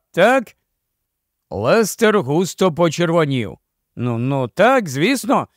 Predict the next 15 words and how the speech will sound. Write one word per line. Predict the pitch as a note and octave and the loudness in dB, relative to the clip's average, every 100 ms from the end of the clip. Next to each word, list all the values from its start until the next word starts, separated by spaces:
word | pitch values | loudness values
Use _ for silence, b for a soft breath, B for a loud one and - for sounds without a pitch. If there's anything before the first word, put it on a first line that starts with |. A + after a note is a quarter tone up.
| _ _ _ | _ _ _
я | E3 D3 E3 F#3 | -4 0 2 2
прочитав | E3+ E3+ - F#3 G#3 G#3 | 2 0 0 0 2 2
купу | - C4 D4 A#3+ | 2 0 0 -2
таких | F3+ E3 A3+ E3+ | 0 -2 -2 -2
історій. | A3+ - A3+ F3 B2+ F#2+ _ _ _ - | -2 -2 0 2 0 -8 _ _ _ -14
Власне | G#2 B2+ G3+ G#3+ G#3+ | -4 0 0 0 -2
кажучи, | A3 G3 G3 - A3+ B3+ | 0 0 -2 -2 -2 -2
саме | - G3 A3 G#3 | -2 0 2 0
це | - D#3+ F#3+ B3 | -2 -2 0 0
і | |
змусило | G#3+ E3 F#3+ C#4 - G3 | -2 -2 -2 -2 -2 -2
мене | F3+ F3 A3 A#3+ | 0 0 0 0
зацікавитися | E3+ F3+ E3 E3+ D#3+ G3+ A3 A#3 D#3+ G#3+ | 0 -2 -2 -4 2 2 2 -2 -2 0
ракетною | F#3 - D#3 D#3+ F3 F#3+ | -2 -2 -4 -2 -2 0
механікою". | G#3 B3 B3 E3+ C3 C3 A2+ | -2 0 0 0 -4 -8 -8